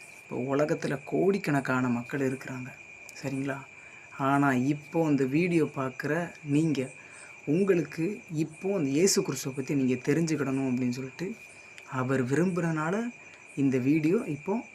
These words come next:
உங்களுக்கு வந்திருக்கு. அதனால நான் என்ன சொல்ல வரேன் அப்படின்னா, சீக்கிரமா இயேசு கிறிஸ்துவை பத்தி தெரிஞ்சுக்கோங்க. என்னோட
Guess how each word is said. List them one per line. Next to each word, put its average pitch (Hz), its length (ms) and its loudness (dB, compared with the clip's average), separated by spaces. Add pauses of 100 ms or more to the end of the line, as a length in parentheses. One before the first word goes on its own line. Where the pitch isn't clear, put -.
உங்களுக்கு 175 420 4
வந்திருக்கு. 127 420 -2 (760)
அதனால 135 240 0
நான் 147 140 2
என்ன 147 220 2
சொல்ல 143 220 0
வரேன் 139 300 -2
அப்படின்னா, 151 380 -4 (420)
சீக்கிரமா 175 680 -2
இயேசு 151 480 0
கிறிஸ்துவை 143 440 -8
பத்தி - 320 -6
தெரிஞ்சுக்கோங்க. 143 580 -4 (1000)
என்னோட 151 480 2